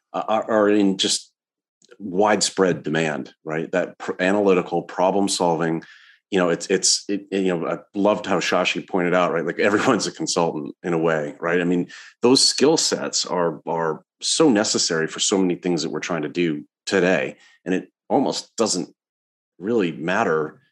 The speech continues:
if you're in a company or not, right? A lot of those skill sets are, are similar in, in, in problem solving. So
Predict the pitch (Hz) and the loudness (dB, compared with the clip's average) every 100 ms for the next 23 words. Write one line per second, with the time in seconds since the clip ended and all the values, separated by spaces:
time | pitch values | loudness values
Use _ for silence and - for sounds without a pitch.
0 | _ - - 87 - 107 - 95 76 80 | _ -16 -6 -4 0 0 0 -2 -2 -2
1 | 80 73 82 98 87 87 92 104 127 90 | -2 -2 -2 0 -2 0 0 2 2 2
2 | 87 - 107 - 87 - 78 - 80 80 | 0 -2 -2 -2 -2 -2 -4 -4 -6 -6
3 | - - 117 101 76 71 73 - 85 82 | -4 0 2 2 0 -2 -6 -6 -4 -4
4 | 55 82 78 71 - 82 73 87 87 76 | -4 -4 -6 -8 -8 -8 -4 -4 -2 -4
5 | 71 69 73 82 | -6 -8 -4 -6